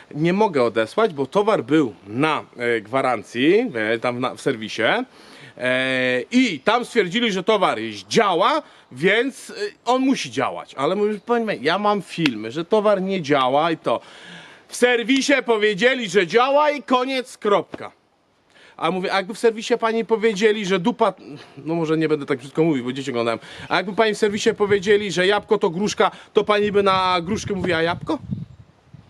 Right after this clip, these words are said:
Bo w serwisie pani powiedzieli, że to, ta gruszka to jest to jabłko? Że niebo jest czarne, to pani powie, że niebo jest czarne, bo w serwisie pani tak powiedzieli? Ja mam dowody, że ten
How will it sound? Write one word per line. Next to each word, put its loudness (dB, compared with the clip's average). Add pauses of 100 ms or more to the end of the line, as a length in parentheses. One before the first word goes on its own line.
(880)
Bo 4
w -6
serwisie 2
pani 2
powiedzieli, 0
że -2
to, 0 (100)
ta 2
gruszka -2
to 0
jest 2
to 2
jabłko? 0 (540)
Że 2
niebo 4
jest 2
czarne, 0
to -2
pani 0
powie, 0
że 0
niebo 0
jest 0
czarne, 2
bo -4
w -12
serwisie -2
pani -2
tak -4
powiedzieli? 0 (280)
Ja 4
mam 0
dowody, 0
że 0 (320)
ten 2